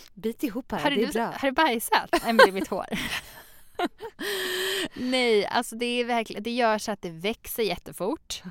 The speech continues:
Speaker 1: Jaha.
Speaker 2: Eh, och det, du får så här styrka och, eh, glans.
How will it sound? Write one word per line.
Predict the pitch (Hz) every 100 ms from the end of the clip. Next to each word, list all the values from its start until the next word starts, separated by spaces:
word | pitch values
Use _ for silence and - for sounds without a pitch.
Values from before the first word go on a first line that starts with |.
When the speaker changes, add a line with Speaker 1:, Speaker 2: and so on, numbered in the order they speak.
| -
Speaker 1:
Jaha. | 294 - - - _ _ - - 214
Speaker 2:
Eh, | 190 180 -
och | 208 - - -
det, | 202
du | 180 - 190
får | 185
så | 190
här | 165
styrka | - - 226 175 170 - - 269 302 302 - -
och, | 208 190 - _ - -
eh, | 180 156 -
glans. | 170 202 226 - - - -